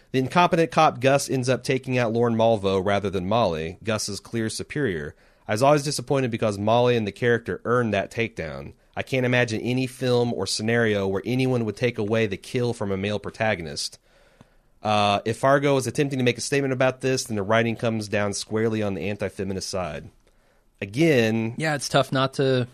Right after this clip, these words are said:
Speaker 2: agree with that.
Speaker 1: Yeah, especially when you start thinking about in terms of Floyd and Simone, and, like, even Betsy got largely defanged with her speech about, you know, not deserving Lou and how she was Lou's second choice, and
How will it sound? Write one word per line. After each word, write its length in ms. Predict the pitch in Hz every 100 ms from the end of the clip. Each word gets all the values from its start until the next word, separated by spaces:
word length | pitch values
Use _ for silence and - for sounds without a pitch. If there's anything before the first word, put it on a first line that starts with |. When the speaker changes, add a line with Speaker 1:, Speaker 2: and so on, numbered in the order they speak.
| _
Speaker 2:
agree 280 | 127 120 135
with 140 | 104
that. 220 | 104 95 - _ _
Speaker 1:
Yeah, 640 | 113 117 135 151 120 95 87
especially 540 | - 147 156 127 120
when 140 | 110
you 60 | 107
start 260 | - 110 101
thinking 200 | 113 107
about 200 | 104 92
in 80 |
terms 380 | 95 110 104 92
of 100 | 90
Floyd 500 | - 104 110 113 110
and 140 | 92 82
Simone, 720 | 85 85 107 107 107 107 104
and, 320 | 90 90 85
like, 180 | 87 -
even 280 | 120 165 170
Betsy 400 | 117 147 214 240
got 280 | 151 95 80
largely 400 | 95 90 87 90
defanged 580 | 82 90 - 92 95 98
with 120 | 95
her 80 | 98
speech 340 | - 107 101
about, 460 | 95 104 101 98 -
you 120 | 98
know, 180 | 98 92
not 260 | 98 101 87
deserving 420 | 104 113 110 104
Lou 380 | 110 143 85 80
and 280 | 82 85 -
how 260 | 95 95
she 220 | 92 -
was 200 | 107 101
Lou's 360 | 98 104 110 104
second 360 | - 110 107 80
choice, 500 | 127 127 85 - 78
and 340 | 71 78 80